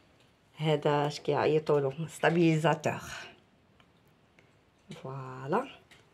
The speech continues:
التقشرات. ولتحت دايره غشيان ديال المخدات و المهم مسائل، آه، شونج الريدويات وديك الشيء ديال لا شومبر تاعي.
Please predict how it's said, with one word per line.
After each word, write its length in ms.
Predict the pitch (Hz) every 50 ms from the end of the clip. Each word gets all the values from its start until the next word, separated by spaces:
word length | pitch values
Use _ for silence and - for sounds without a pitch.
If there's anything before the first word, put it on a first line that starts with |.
| _ _ _ _ _ _ _ _ _ -
التقشرات. 880 | 139 139 - - - 123 113 - - 143 151 170 180 196 208 220 220 - - - - - - - - - - - - - - - - - - - - - - - - - -
ولتحت 760 | - 302 285 226 180 160 - 208 226 214 254 240 - - - - - - - -
دايره 480 | 196 220 196 175 156 170 175 190 - - -
غشيان 440 | 202 180 165 - - 233 208 180 170
ديال 160 | 160 156 151
المخدات 880 | 151 156 156 - 180 151 135 131 - 147 143 151 156 151 151 147 -
و 120 | 147 143 127 - - - - - - - - - - -
المهم 200 | 508 370 262 202
مسائل، 500 | 190 190 185 - 180 - 170 165 160 151 147
آه، 560 | 147 143 143 143 143 139 139 139 131 - 143
شونج 440 | 156 - - 196 175 175 165 - 160
الريدويات 680 | 139 147 165 160 - 156 143 139 135 135 135 - -
وديك 180 | 147 127 120 -
الشيء 320 | - - - - - - - - - - - - - - -
ديال 260 | - 147 131 127 - - - - -
لا 80 | 156
شومبر 320 | 160 - - 160 147 143 -
تاعي. 560 | - - 151 131 135 131 170 240 269 370